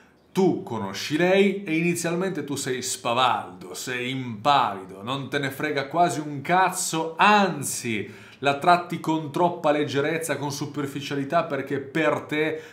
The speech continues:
quella persona non ha peso, non ha peso e di conseguenza lo possiamo tranquillamente trascurare, anzi meno attenzioni do, meglio è.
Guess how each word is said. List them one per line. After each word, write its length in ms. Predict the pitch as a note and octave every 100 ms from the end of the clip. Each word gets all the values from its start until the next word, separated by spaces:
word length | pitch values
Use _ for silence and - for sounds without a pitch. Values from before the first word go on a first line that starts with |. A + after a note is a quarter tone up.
| -
quella 400 | D#3 D#3+ D#3+ C#3
persona 560 | C#3 C3+ - D3 C#3+
non 240 | C#3 C#3+ C#3
ha 140 | C3
peso, 540 | B2+ A#2 G2+ F#2+ F#2+ F#2+
non 180 | B2+
ha 140 | C#3+ D3
peso 580 | D3 D#3+ E3+ D#3 E3 C#3
e 80 |
di 100 | C3
conseguenza 1040 | B2 C3+ B2+ C3+ C3+ D#3 D#3 C#3 D3+ C#3+ C#3 - - - - _ C#3+
lo 240 | D3+ E3 D#3+
possiamo 600 | F3 E3+ - G3 F#3+ -
tranquillamente 1400 | F3+ G3+ G#3 G3+ F3+ F#3 F3 E3+ F3 F3+ E3+ C#3 D#3+ D#3
trascurare, 1120 | D3+ D#3 D3+ - C#3+ D3 D3 D#3 D#3 D#3 D3
anzi 600 | D3 D3+ D3 B2+ - A2+ G2+
meno 340 | D3 F3+ E3+
attenzioni 760 | D#3 - D3+ D3 B2+ - D3 C3+
do, 400 | C#3 D3 D3 -
meglio 680 | A2 B2 C#3 C3 B2 A#2 A2
è. 260 | F#2+ F2+